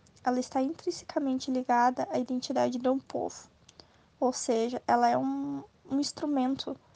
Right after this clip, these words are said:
político e de poder. Enquanto um patrimônio linguístico,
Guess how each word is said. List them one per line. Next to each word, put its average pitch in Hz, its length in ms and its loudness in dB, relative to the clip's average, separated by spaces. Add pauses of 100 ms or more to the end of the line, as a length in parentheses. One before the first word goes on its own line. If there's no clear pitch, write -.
(220)
político 254 640 0
e 277 60 -2
de 269 120 4
poder. 269 360 -2 (1300)
Enquanto 254 420 0
um 311 140 0
patrimônio 247 520 0
linguístico, 240 840 -2